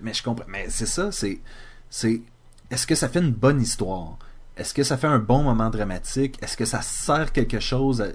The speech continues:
Est-ce que ça fait avancer l'histoire ? Est-ce, tu sais, c'est ça.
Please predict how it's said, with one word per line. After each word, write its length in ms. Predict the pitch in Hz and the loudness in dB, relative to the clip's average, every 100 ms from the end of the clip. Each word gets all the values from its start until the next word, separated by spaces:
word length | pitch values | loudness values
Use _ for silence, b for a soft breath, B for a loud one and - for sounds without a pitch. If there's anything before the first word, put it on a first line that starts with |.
| - | -8
Est-ce 140 | - | -6
que 60 | - | -2
ça 120 | 120 | 0
fait 80 | 127 | 4
avancer 420 | 170 180 135 - | 4 4 2 0
l'histoire ? 1040 | 147 113 107 104 - 107 107 120 127 123 123 b b b b b - - - | -2 -2 -4 0 2 4 2 2 0 0 -4 b b b b b -18 -20 -12
Est-ce, 200 | 90 - - - - - - - | -10 -10 -12 -20 -20 -16 -10 0
tu 100 | 233 | 2
sais, 80 | |
c'est 140 | 247 185 | 2 0
ça. 160 | 208 | 0